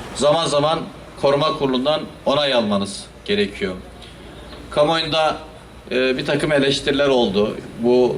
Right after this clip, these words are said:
binanın restorasyonunun bu kadar uzun sürmesiyle ilgili. Ama nihayetinde buradaki çalışan arkadaşlar büyük bir gayret gösterdiler, emek verdiler. E, çünkü, e,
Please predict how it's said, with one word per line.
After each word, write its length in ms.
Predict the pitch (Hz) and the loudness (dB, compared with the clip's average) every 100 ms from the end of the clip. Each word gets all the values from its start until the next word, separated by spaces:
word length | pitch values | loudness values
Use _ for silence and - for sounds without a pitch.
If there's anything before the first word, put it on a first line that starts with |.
| - | 0
binanın 400 | 120 127 127 120 | 0 2 2 2
restorasyonunun 840 | 120 - 123 120 - 120 120 110 | 0 0 0 0 0 2 2 2
bu 60 | 110 | 0
kadar 300 | 120 101 - | 2 2 2
uzun 280 | 113 117 120 | 0 0 -2
sürmesiyle 760 | - 110 117 110 135 110 101 - - 101 | 0 0 2 0 0 2 0 -2 -4 0
ilgili. 440 | 101 104 113 147 - - - - - | 2 4 4 2 -2 -10 -10 -6 0
Ama 220 | 147 147 | 2 2
nihayetinde 800 | 147 147 151 147 135 127 143 151 - - - - - - | 2 2 0 -2 -2 2 2 0 -6 -16 -18 -16 -12 -2
buradaki 320 | 120 135 139 | 0 0 0
çalışan 380 | - 131 127 147 | 0 0 0 0
arkadaşlar 600 | 127 - 113 110 170 123 | 0 0 0 0 0 2
büyük 200 | 127 123 | 2 0
bir 80 | 117 | 0
gayret 360 | 120 123 127 | 2 2 0
gösterdiler, 840 | 123 101 - 101 - 104 104 - - | -2 -4 -2 -4 -2 -2 -2 -6 -2
emek 420 | - 123 131 - - - - | 0 2 0 -2 -6 -10 -2
verdiler. 460 | 110 107 95 101 120 - - - - - - - | 0 2 2 2 2 -2 -10 -10 -8 -8 -8 -2
E, 560 | 107 107 107 107 104 101 | 2 4 4 4 2 0
çünkü, 340 | 101 156 143 151 | 0 0 0 0
e, 220 | 143 | 0